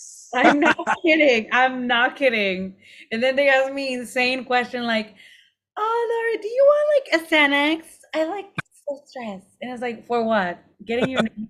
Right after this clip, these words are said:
Speaker 1: <laughs>
Speaker 2: down?"
Speaker 1: And I would say, "Yes, please. And I will sell it to my friends who desperately need it."
Speaker 2: Sometimes they ask me very, very insane questions.
Speaker 1: Yeah. Um, but yeah, I think this was a really fun look and it, it, it had no taste and that's why it worked.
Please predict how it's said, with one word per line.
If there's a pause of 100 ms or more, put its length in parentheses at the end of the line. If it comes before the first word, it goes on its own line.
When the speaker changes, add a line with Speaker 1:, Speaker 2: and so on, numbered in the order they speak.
Speaker 1:
<laughs>
Speaker 2:
down?" (1300)
Speaker 1:
And
I
would
say,
"Yes,
please.
And
I
will
sell
it
to
my
friends (680)
who
desperately
need
it." (340)
Speaker 2:
Sometimes
they
ask
me
very,
very
insane
questions. (720)
Speaker 1:
Yeah.
Um,
but
yeah,
I
think
this
was
a
really
fun
look
and
it,
it,
it
had
no
taste
and
that's
why
it
worked.